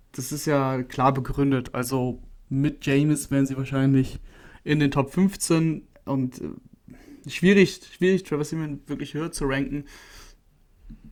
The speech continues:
Aber ich glaube, ich, ich glaube wirklich, dass die Saints das hinkriegen. Ich bin mittlerweile so weit, dass ich sage, dass ich meine, meine Autoschlüssel Sean Payton gebe und sage, „Fahr, fahr mich bitte,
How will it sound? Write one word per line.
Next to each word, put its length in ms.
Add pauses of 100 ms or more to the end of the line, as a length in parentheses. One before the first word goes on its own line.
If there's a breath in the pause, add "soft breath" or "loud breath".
(100)
Aber 240
ich 220
glaube, 640 (300)
ich, 260 (140)
ich 180
glaube 400
wirklich, 560
dass 160
die 100
Saints 440
das 260
hinkriegen. 540 (240)
Ich 220
bin 340
mittlerweile 460
so 140
weit, 400
dass 180
ich 100
sage, 480 (640 loud breath)
dass 160
ich 80
meine, 320
meine 240
Autoschlüssel 920 (140)
Sean 240
Payton 300
gebe 220
und 120
sage, 400 (100)
„Fahr, 320
fahr 280
mich 220
bitte, 420